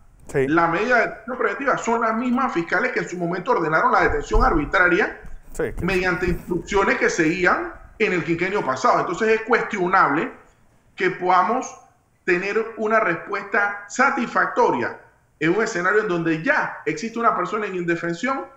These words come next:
Speaker 2: que se le han burlado en todos los escenarios sus derechos.
Speaker 1: Está también el caso del interventor. Hay también manejos raros en,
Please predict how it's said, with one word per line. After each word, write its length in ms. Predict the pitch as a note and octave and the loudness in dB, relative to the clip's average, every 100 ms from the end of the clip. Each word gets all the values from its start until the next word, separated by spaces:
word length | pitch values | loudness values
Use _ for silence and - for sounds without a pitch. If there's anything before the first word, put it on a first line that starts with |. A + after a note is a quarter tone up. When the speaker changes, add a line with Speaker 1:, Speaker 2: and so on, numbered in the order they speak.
| _ - | _ -2
Speaker 2:
que 120 | E3+ | -2
se 200 | E3 E3+ | 2 2
le 80 | F#3 | 4
han 200 | G#3 F3 | 2 0
burlado 680 | F#3 F3+ G#3+ F3+ C3 - - | -4 2 4 4 2 -6 -8
en 320 | D3 C#3+ - | -8 -8 0
todos 240 | B3 B3+ | 4 4
los 180 | A3+ F3 | 4 2
escenarios 560 | E3+ F3 G3 B3 A3+ A3+ - - | -2 0 2 2 2 -2 -8 -18
sus 240 | - F3 C#3 | -4 -2 0
derechos. 380 | C3+ A2+ - - - _ _ - - - - _ _ _ _ _ | 0 0 -6 -16 -20 _ _ -20 -20 -20 -20 _ _ _ _ _
Speaker 1:
Está 260 | G3+ F#3+ C4 | 0 6 6
también 520 | C4 B3 A#3+ B3+ C4+ - _ - _ | 8 4 4 0 -2 -10 _ -20 _
el 200 | F#3 E3 | -4 2
caso 380 | D#3+ G#3 - G#3 | 6 6 6 4
del 140 | F3 | 4
interventor. 840 | D3+ C#3 C#3+ C3+ C3 B2+ - C#3 - - _ _ _ _ _ _ _ _ _ _ - | -2 -2 -2 -2 -4 -2 2 2 0 -16 _ _ _ _ _ _ _ _ _ _ -4
Hay 260 | D#3+ A3 | 4 4
también 440 | - F#3+ F#3 G3 F#3+ | 6 4 6 2 4
manejos 380 | F3+ F3+ F3+ E3 | 2 2 -4 0
raros 360 | F3 E3 F3 | 2 2 0
en, 160 | D#3 | -4